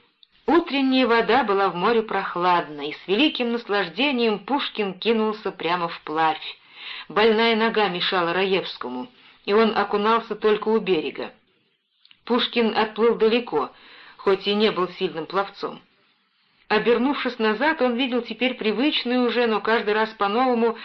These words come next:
свежую панораму гор — и долины с пышной зеленью,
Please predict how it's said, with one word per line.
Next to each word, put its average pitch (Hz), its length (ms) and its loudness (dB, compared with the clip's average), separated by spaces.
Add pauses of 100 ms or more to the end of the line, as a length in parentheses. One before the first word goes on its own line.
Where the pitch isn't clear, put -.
(240)
свежую 233 500 2
панораму 208 580 2
гор — 170 400 -2 (680)
и 208 80 2
долины 208 420 2
с 196 120 -14
пышной 185 440 -4
зеленью, 170 640 -2